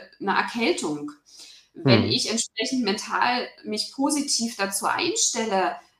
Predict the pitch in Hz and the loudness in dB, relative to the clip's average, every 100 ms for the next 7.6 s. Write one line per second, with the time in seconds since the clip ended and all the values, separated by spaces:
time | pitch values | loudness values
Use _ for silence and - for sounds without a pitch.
0 | _ 185 175 226 - - 285 - 208 - | _ 4 4 4 0 -2 0 0 0 -2
1 | 190 240 339 311 247 190 - - 247 247 | -2 -2 0 0 2 0 0 0 0 -2
2 | - - 202 - - 202 262 254 - 330 | -2 0 0 -2 0 0 0 -4 -4 -2
3 | 294 165 151 175 175 196 - 254 - 220 | 2 2 2 0 -4 -4 -2 -2 -2 -2
4 | 233 226 202 214 214 - - 214 440 339 | -2 0 0 -2 -4 -2 0 0 0 0
5 | 226 180 196 202 196 202 196 - 214 254 | 0 0 -2 -2 -2 -2 -4 -4 -4 -2
6 | 202 - - 311 - 285 254 208 202 - | -2 0 0 0 -2 -2 -2 -4 -4 -4
7 | 190 190 165 170 156 | -4 2 2 2 -2